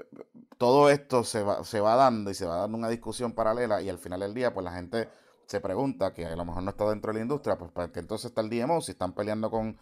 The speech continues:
con, con la legislatura y la, la legislatura dice que la compañía de turismo puede hacer ese trabajo mejor que el D M O,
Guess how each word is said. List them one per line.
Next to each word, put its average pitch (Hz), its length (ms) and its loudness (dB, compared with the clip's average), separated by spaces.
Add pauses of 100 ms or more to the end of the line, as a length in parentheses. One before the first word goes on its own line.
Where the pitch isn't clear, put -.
(540)
con, 107 460 -4
con 110 200 -2
la 110 80 4
legislatura 117 600 2
y 104 40 2
la, 95 120 0
la 90 520 -2
legislatura 90 460 -2
dice 107 220 -6
que 107 280 -6
la 98 100 -6
compañía 90 320 -8
de 85 40 -12
turismo 101 280 -6
puede 98 140 -2
hacer 104 100 -6
ese 104 160 -6
trabajo 127 360 4
mejor 95 240 -4
que - 80 -8
el 107 80 -4
D 117 100 -4
M 139 120 0
O, 151 220 0